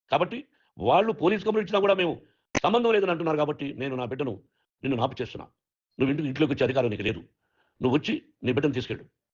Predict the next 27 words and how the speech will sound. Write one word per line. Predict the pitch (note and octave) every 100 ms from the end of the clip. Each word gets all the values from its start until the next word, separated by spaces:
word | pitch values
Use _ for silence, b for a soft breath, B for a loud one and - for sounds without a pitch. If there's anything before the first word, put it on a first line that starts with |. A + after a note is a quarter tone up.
| _ E3+
సంతోషం. | F3+ A3 - - _ _ -
నువ్వు | D#3+
రాలేదు, | D#3 G3 G3 D#3+ - -
నీ | A#2+
బిడ్డను | C3 C#3
జాగ్రత్తగానే | A#2 B2 C#3+ A#2+
చూసుకుంటాం. | - - - _ _ _ _ _ _ _ _
Take | G#3 A#3+
care | A#3+
yourself, | G3 - C#3
daughter, | C#3+ A2+ - _ _ _ A#2+
that's | C3
all. | A2+ - _ _ _ _ B2+
మీ |
అమ్మ | C3+ D3
హాస్పిటల్లో | D#3 C#3 B2+
అడ్మిట్ | A#2+ A2
అయింది, | G#2 - _ _ _ _ _ -
రేపు | F#3+ A#3+
ఎల్లుండో | G#3+ G3+
మీ | F3+
అమ్మను | E3 D#3+
పిలిపించి, | D3+ D3 - _ _ _ _ -
బాగైన | C3+ D3
తర్వాత | D#3 F3 - -
ఇదిగో | D#3 D#3 C3+
న-, | D3